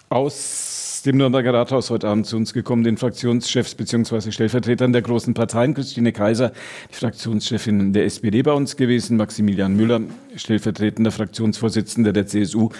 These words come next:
und Achim Letzko, Fraktionschef der Grünen, Doktor Marco Puschner aus dem Nürnberger Pressehaus N N, N Z, nordbayern punkt de und N N punkt de,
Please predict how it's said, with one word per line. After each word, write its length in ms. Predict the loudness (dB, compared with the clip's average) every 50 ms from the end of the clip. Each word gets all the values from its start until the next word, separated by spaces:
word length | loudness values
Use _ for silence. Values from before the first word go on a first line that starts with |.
| -14 -14 -14 -14 -14 -6 -2
und 460 | 0 2 2 2 0 -2 -4 -10 -16 -20 -10 -6 -2
Achim 200 | 0 2 4 4
Letzko, 380 | 2 2 0 2 0 0 0 -2 -8 -14 -20 -20 -14 -6 -4
Fraktionschef 500 | -4 -2 0 0 2 2 2 0 -2 -2
der 160 | 0 -2 -2
Grünen, 540 | 0 2 2 4 4 4 2 0 -4 -10 -16 -20 -20 _ _ _ -10 -6
Doktor 220 | -4 -2 0 2
Marco 260 | 2 2 2 2 -2
Puschner 400 | -2 0 0 0 0 0 0 -2 -4 -8 -20 -20 _ _ _ -2
aus 540 | 0 2 4 4 4 2 0 -2 -4 -6 -2
dem 420 | 0 2 4 4 4 4 2 0 -2 0
Nürnberger 420 | 0 2 2 2 2 0 0 -2
Pressehaus 680 | -4 -4 -4 -2 0 0 2 2 2 0 0 -4 -8 -12 -16 -18 -18 -18 -18 -18 -20 -20 -20 _ _ -10 _
N 140 | -2 0 0
N, 220 | 2 2 0 0 -2 -8 -20 -20 -20 -20 -20 -20 -20 -20 -20 _ -8 -2
N 140 | -2 0 0
Z, 720 | 0 -2 -2 -4 -8 -12 -10 -10 -10 -10 -10 -10 -10 -6
nordbayern 680 | -4 -2 0 2 2 0 0 0 0 0 2 2 2 2
punkt 40 |
de 200 | 2 0 0 -2 -4 -6 -10 -6 -2
und 360 | 0 0 0 0 -2 -6 -14 -16 -18 -14 -6 -2
N 160 | -2 0 0
N 200 | 2 2 2 4
punkt 20 |
de, 280 | 4 2 2 2 0